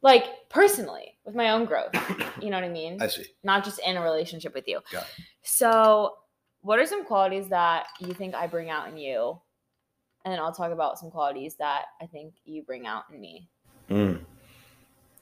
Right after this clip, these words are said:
Speaker 2: I think you make me more considerate, for sure.
Speaker 1: Mm.
Speaker 2: You make me way more considerate. Like, sometimes I,
Speaker 1: Interesting.
Speaker 2: I, I, I talked about it before. Like, I sometimes get stuck to my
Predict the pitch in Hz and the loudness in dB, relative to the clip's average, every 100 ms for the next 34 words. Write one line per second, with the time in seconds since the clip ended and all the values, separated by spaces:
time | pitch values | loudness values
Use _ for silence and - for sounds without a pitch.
0 | - 107 135 123 123 123 120 110 110 113 | 0 2 4 4 4 6 6 4 2 0
1 | 113 113 107 104 98 95 - _ - 110 | 0 2 4 6 4 0 -8 _ -8 -2
2 | 101 104 95 87 90 - _ _ _ 101 | 0 2 2 0 -2 -12 _ _ _ -4
3 | 98 95 82 - _ 165 175 185 170 156 | 0 -2 -2 -10 _ -6 -2 -2 -2 -2
4 | 110 113 117 113 107 101 101 98 92 - | 0 2 2 2 0 2 2 0 -2 -6
5 | 87 98 92 90 - 95 90 - _ _ | -6 -4 -4 -6 -6 -6 -6 -14 _ _
6 | _ _ _ _ - 107 110 104 101 95 | _ _ _ _ -4 2 4 4 4 6
7 | 95 95 95 101 - 104 107 101 98 - | 6 4 2 0 2 4 4 4 -2 0
8 | - 110 110 104 98 - 110 98 90 95 | 4 4 4 2 2 2 4 4 0 -2
9 | 95 92 101 98 98 98 98 95 - - | -2 -2 0 2 4 4 0 -4 -6 -12
10 | - - - - - - 95 95 - - | -20 -20 -20 -6 -6 -4 2 4 4 6
11 | 110 - - 104 95 92 92 90 87 | 6 4 0 4 6 6 6 4 0